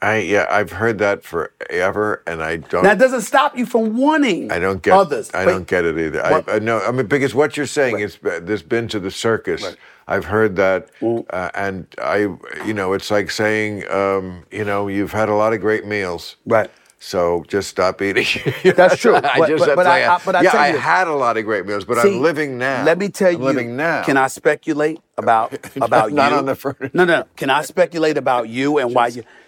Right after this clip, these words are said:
Speaker 2: can, about why your mentality may be different than most?
Speaker 1: Yes.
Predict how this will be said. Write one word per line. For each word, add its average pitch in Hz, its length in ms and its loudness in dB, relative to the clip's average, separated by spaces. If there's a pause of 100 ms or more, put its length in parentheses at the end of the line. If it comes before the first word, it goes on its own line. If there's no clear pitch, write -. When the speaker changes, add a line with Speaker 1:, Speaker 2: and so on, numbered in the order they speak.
Speaker 2:
can, 139 180 0
about 123 380 2
why 113 160 4
your 123 220 0
mentality 123 600 -2
may 120 140 0
be 107 160 -6
different 113 320 -4
than 113 140 -2
most? 117 400 -6 (120)
Speaker 1:
Yes. 80 360 -8